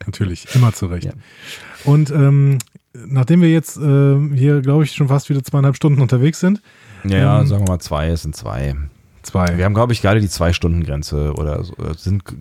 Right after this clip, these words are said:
Speaker 2: rund um die Zwei-Stunden-Grenze gerade.
Speaker 1: Wird uns ja vielleicht nächste Woche eine kürzere Folge erreichen, ähm, beziehungsweise euch wird eine kürzere Folge erreichen und wir werden eine kürzere Folge <laughs> produzieren, denn wir beschäftigen uns ja mit einem Short-Track. Und ein Short-Track könnte doch auch mal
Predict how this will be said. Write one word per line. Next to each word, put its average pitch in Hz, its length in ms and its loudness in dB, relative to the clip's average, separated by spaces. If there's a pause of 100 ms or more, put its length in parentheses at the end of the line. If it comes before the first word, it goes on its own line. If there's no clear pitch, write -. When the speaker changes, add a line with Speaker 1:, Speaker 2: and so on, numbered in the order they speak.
Speaker 2:
rund 127 240 0
um 113 60 -6
die 101 80 0
Zwei-Stunden-Grenze 80 640 -4
gerade. - 220 -12 (580)
Speaker 1:
Wird 170 220 2
uns 190 140 4
ja 165 100 4
vielleicht 139 340 2
nächste 147 300 0
Woche 156 200 0
eine 131 200 0
kürzere 139 400 -2
Folge 104 320 0
erreichen, 101 640 0 (480)
ähm, 117 400 2
beziehungsweise 110 480 0
euch 165 240 2
wird 110 100 0
eine 113 180 2
kürzere 104 340 -2
Folge 107 220 0
erreichen 101 400 -2
und 107 100 0
wir 131 100 2
werden 127 200 2
eine 110 100 -2
kürzere 135 300 -2
Folge 123 240 0
<laughs> - 0 -
produzieren, 131 540 2 (540)
denn 156 400 2
wir 143 80 4
beschäftigen 170 440 0
uns 165 120 2
ja 156 80 2
mit 151 120 0
einem 143 340 2
Short-Track. - 960 -2 (300)
Und 117 400 0
ein 104 360 0
Short-Track - 880 0
könnte 131 240 -2
doch 117 140 -4
auch 107 180 -4
mal 113 280 0